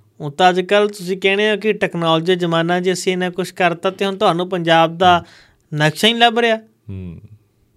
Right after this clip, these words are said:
Speaker 1: ਇੰਨਾ ਤਾਂ ਮਾਨ ਸਾਹਿਬ ਤੁਹਾਡੇ ਅਫਸਰਾਂ ਨੂੰ ਪਤਾ ਹੀ ਆ ਕਿ ਕਿਹੜੇ, ਕਿਹੜਾ ਇੱਕ ਇੱਕ ਇੰਚ,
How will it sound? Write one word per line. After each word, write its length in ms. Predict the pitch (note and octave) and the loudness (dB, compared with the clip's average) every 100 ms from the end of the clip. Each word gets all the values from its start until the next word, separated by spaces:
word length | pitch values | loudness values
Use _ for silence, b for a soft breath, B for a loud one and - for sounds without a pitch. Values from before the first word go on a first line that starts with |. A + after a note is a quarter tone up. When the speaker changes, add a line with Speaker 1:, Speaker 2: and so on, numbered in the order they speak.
| _ _ _ _ _ _ - | _ _ _ _ _ _ -8
Speaker 1:
ਇੰਨਾ 220 | F3 F#3+ | -4 -2
ਤਾਂ 180 | - A3 | -2 0
ਮਾਨ 220 | F#3 F3+ | 0 0
ਸਾਹਿਬ 280 | F3+ A3 A3+ | 0 0 0
ਤੁਹਾਡੇ 420 | G#3+ E3+ E3+ E3 | 2 2 4 2
ਅਫਸਰਾਂ 240 | D#3+ F3+ | 2 0
ਨੂੰ 120 | G3+ | 2
ਪਤਾ 220 | G3+ F#3 G3 | 0 2 4
ਹੀ 140 | F#3 | 6
ਆ 440 | D3+ F#3 C4 F#3+ F#3+ _ _ _ _ _ _ _ _ _ | 4 4 0 -8 -14 _ _ _ _ _ _ _ _ _
ਕਿ 140 | F#3 F#3 _ _ _ | -14 -14 _ _ _
ਕਿਹੜੇ, 360 | - G#3 A3 A#3+ | 4 4 6 2
ਕਿਹੜਾ 580 | A#3+ A3 A3+ B3 A#3 G#3+ _ _ _ _ _ _ | 2 0 2 2 2 -2 _ _ _ _ _ _
ਇੱਕ 280 | G3+ F#3+ - | 0 0 0
ਇੱਕ 200 | A3 A3 | -2 2
ਇੰਚ, 460 | G#3+ G3+ - D4+ | 2 0 2 2